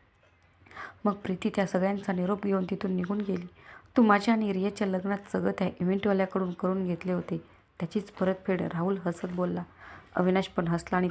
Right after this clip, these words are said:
त्यांनी जुईकडे पाहिलं. जुई विचारात हरवली होती. "जान," अविनाशने तिचा खांदा पकडून हलवलं तसं ती दचकून, "कोण?" भानावर आली. "तुझा फेस सॅड का झाला आहे?" त्याने विचारलं. "मला टेन्शन आले," रिया अभि मध्येच बोलायची थांबली.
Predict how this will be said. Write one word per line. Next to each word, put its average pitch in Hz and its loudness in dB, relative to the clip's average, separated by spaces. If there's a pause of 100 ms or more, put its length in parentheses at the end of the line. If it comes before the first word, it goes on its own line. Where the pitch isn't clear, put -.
त्यांनी 180 0
जुईकडे 185 -4
पाहिलं. 170 -6
जुई 196 0
विचारात 190 -2
हरवली 185 0
होती. 180 -2 (720)
"जान," 185 2 (360)
अविनाशने 220 6
तिचा 196 0 (100)
खांदा 185 2 (240)
पकडून 202 0 (240)
हलवलं 190 4 (100)
तसं 185 -2
ती 185 2
दचकून, 175 -4 (180)
"कोण?" 202 4 (380)
भानावर 175 -2
आली. 175 -4 (520)
"तुझा 196 4 (140)
फेस 208 0
सॅड 180 2
का 220 0
झाला 202 -2
आहे?" 175 -4
त्याने - -2
विचारलं. 175 -6 (440)
"मला 214 6
टेन्शन 202 2
आले," 190 0
रिया 190 0
अभि 180 0
मध्येच 190 -2
बोलायची 185 -2
थांबली. 180 -4